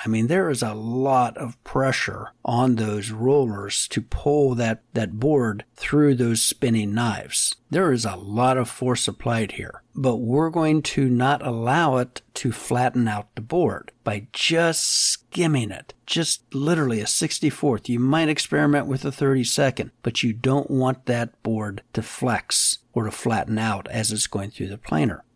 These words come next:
Plane off the convex side. When you get about half the width, turn it over and run it through concave side up.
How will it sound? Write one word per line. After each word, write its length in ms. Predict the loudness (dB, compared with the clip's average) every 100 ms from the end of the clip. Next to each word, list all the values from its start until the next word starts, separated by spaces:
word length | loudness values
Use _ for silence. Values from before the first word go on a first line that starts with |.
| -8
Plane 280 | -2 2 4
off 320 | 4 2 -2 -6
the 280 | -4 -4 -6 _
convex 460 | -2 0 2 0 0
side. 380 | 2 2 0 -6 -8
When 140 | -6
you 80 | -2
get 140 | -2
about 260 | -2 -2 -4
half 320 | -2 -4 -4
the 140 | -6 -2
width, 340 | 0 -2 -6 -10
turn 240 | -4 -2
it 120 | -2 -2
over 460 | 0 2 0 -2 -8
and 400 | -6 -4 -4 -4
run 140 | -2
it 120 | -2 -2
through 380 | 0 2 2 -2 -4
concave 520 | -2 -2 0 0 0
side 460 | 0 -2 -4 -8 -14 -4
up. 340 | -4 -4 -10